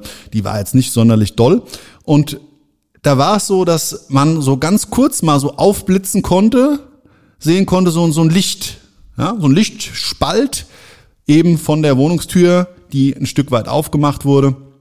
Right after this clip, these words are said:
ist dann so ein leichter Lichtschein so in, in den, in den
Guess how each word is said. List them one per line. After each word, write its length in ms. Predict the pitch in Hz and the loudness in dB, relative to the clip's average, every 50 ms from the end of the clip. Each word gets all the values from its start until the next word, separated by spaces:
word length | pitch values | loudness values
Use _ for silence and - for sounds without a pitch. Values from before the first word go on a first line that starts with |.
| _ _ _ _ _ - | _ _ _ _ _ -6
ist 180 | - 127 - - | -4 -4 -2 0
dann 160 | 120 113 113 | 0 0 2
so 240 | 107 107 104 104 - - - - - - - | 2 0 0 -2 -4 -6 -14 -20 -18 -12 -10
ein 40 | 98 | -8
leichter 540 | 92 92 98 98 - - 98 90 92 101 - - - | -8 -6 -8 -8 -6 -6 -4 -4 -6 -8 -10 -14 -10
Lichtschein 500 | - 104 - - - - 95 87 85 87 | -8 -8 -8 -6 -6 -6 -6 -6 -6 -6
so 100 | 87 90 | -8 -10
in, 280 | 87 90 90 87 90 98 | -10 -10 -10 -12 -12 -12
in 160 | - 92 87 | -12 -10 -10
den, 180 | 90 90 87 90 - | -10 -10 -12 -14 -10
in 100 | - 98 | -8 -8
den 200 | 92 87 87 85 | -8 -8 -8 -12